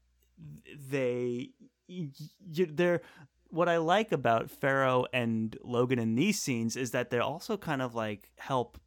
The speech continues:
Jazal have breakthrough moments while they're on the Fellowship of the Seed, 'cause Jazal, in his mind,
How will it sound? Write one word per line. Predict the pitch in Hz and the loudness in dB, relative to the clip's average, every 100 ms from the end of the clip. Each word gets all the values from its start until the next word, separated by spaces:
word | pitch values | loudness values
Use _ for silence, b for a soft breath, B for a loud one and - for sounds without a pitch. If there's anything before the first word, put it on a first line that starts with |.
| - | -20
Jazal | - 120 117 123 127 | -8 -6 0 2 4
have | 117 110 110 _ | 2 0 -6 _
breakthrough | 123 113 120 - 113 107 | -6 -4 -6 -8 -8 -6
moments | 107 113 110 98 | -2 -2 -4 -6
while | 117 113 | -6 -4
they're | 113 | -2
on | 113 | -4
the | 113 | -4
Fellowship | 113 113 110 - | -4 -6 -6 -10
of | 107 | -10
the | 113 | -10
Seed, | - 117 123 | -6 -6 -4
'cause | 127 117 | -6 -4
Jazal, | - 110 127 170 131 120 117 | -8 2 4 6 4 0 -2
in | |
his | 120 165 240 165 | 2 4 4 0
mind, | 131 107 101 104 117 | -2 -2 -6 -6 -6